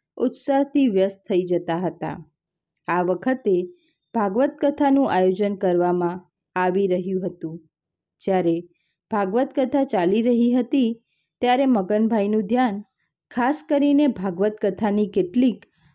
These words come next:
પંક્તિઓ તરફ ગયું. વાર્તા પૂરી થયા પછી મગનભાઈએ બધાને કહ્યું, જુઓ,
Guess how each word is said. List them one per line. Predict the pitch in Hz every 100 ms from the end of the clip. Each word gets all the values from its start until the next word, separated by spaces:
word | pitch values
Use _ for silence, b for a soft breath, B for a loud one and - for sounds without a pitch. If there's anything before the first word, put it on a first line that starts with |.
| _ 233
પંક્તિઓ | 233 226 277 277
તરફ | 247 196 180 185 180
ગયું. | 165 151 156 - _ _ _ _ _ -
વાર્તા | 190 175 180 180 180 - _ _
પૂરી | 226 233 254
થયા | 262 247 254
પછી | 214 185 - 262 226 - _ -
મગનભાઈએ | 220 240 285 285 285 269 285
બધાને | 226 185 180 196 208
કહ્યું, | 190 180 180 220 226 _ _ _ _
જુઓ, | - 214 196